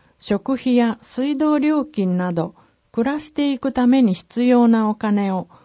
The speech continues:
お家の人が毎月計算して使っていると思います。伊賀市にも一年間に使う金額が決められた予算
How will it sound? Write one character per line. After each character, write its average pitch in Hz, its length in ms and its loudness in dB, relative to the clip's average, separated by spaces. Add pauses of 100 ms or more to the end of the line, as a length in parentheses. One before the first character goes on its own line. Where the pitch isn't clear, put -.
(120)
お 220 160 0
家 302 260 -2
の 285 140 2
人 269 220 0
が 190 140 2
毎 226 260 0
月 254 320 -6
計 277 240 0
算 302 260 -4
し 302 80 -10
て 196 140 -2
使 190 260 -8
っ 220 80 -4
て - 200 -2
い 220 100 2
る 220 140 -2
と 196 160 -2
思 175 240 2
い 175 80 2
ま 170 180 0
す。 - 240 -18 (920)
伊 202 100 2
賀 269 160 0
市 311 180 0
に 220 140 6
も 170 280 0 (100)
一 233 220 -4
年 320 260 -2
間 233 280 0
に 180 120 -4
使 220 380 -4
う 220 80 -2
金 233 320 4
額 220 320 0
が 196 300 -4
決 214 120 0
め 262 160 4
ら 240 200 -2
れ 185 120 -2
た 165 400 -8
予 262 140 0
算 214 420 -2